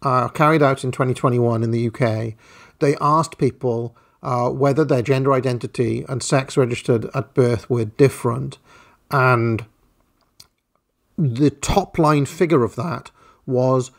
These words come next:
two hundred and sixty-two thousand people, which is about nought point five percent of the total population,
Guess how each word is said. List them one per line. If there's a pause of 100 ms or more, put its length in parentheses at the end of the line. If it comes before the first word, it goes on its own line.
(280)
two
hundred
and
sixty-two (540)
thousand
people, (460)
which
is
about (260)
nought
point
five
percent (260)
of
the
total
population,